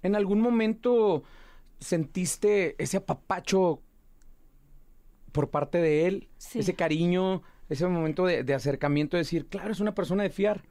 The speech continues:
Speaker 2: Sí. Sí. S-, o sea, siempre. O sea, dije, "Ay, pues es de fiar, es muy lindo", pero ya después me di cuenta que no. Que es un, una persona muy ególatra, muy narcisista,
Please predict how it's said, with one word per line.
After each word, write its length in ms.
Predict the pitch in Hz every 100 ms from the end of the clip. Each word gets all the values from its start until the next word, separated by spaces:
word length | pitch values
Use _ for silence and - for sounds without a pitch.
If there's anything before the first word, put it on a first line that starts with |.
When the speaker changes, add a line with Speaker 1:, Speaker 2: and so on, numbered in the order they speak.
| -
Speaker 2:
Sí. 380 | - 302 294 226 - - - - - - -
Sí. 260 | - 392 370 -
S-, 540 | - - - 269 -
o 100 | 247
sea, 160 | 240 233
siempre. 560 | - 247 233 202 196 - -
O 100 | -
sea, 140 | 226 226
dije, 240 | 226 -
"Ay, 180 | 240 247
pues 200 | - 220
es 100 | 202
de 100 | 220
fiar, 420 | - 208 208 208
es 100 | 196
muy 120 | 214 214
lindo", 200 | 214 208
pero 220 | 214 202 - - - - - - -
ya 180 | 233 233
después 600 | 233 - - 220 220 226
me 100 | 214
di 120 | 208
cuenta 560 | - 202 196 - 190 180 -
que 100 | 202
no. 180 | 240 233 - - - - - - -
Que 120 | 220
es 160 | 220 220
un, 400 | 226 220 208 - -
una 220 | 220 220
persona 360 | 202 190 202 202
muy 180 | 202
ególatra, 680 | 196 180 202 196 196 196 254 - - -
muy 120 | 202
narcisista, 880 | 208 196 190 190 202 190 - 196